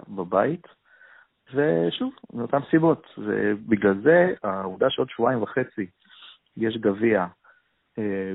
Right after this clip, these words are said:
והוא יהיה השנה בהיכל, ובסוף השנה יש פיינל פור, וסביר שהוא יהיה בהיכל,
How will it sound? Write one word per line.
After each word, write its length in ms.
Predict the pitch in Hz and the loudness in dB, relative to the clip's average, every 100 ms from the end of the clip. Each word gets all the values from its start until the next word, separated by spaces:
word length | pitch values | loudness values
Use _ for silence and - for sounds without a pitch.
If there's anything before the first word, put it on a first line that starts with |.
| 95 | -8
והוא 180 | 101 101 | -4 -4
יהיה 120 | 107 | -4
השנה 320 | - 92 95 | -4 -2 0
בהיכל, 540 | 92 90 - 113 92 87 - | 0 0 4 4 4 0 -12
ובסוף 420 | 95 92 - 101 | -16 -12 -4 -2
השנה 300 | 107 98 98 | -2 -2 -4
יש 80 | 95 | -6
פיינל 200 | - 101 | -6 -10
פור, 300 | 95 113 104 98 | -6 -2 -2 -4
וסביר 560 | - - 92 104 123 | -8 -4 -2 0 0
שהוא 180 | 117 101 | 0 -2
יהיה 100 | 110 | 0
בהיכל, 460 | 117 113 139 139 | 0 -2 0 0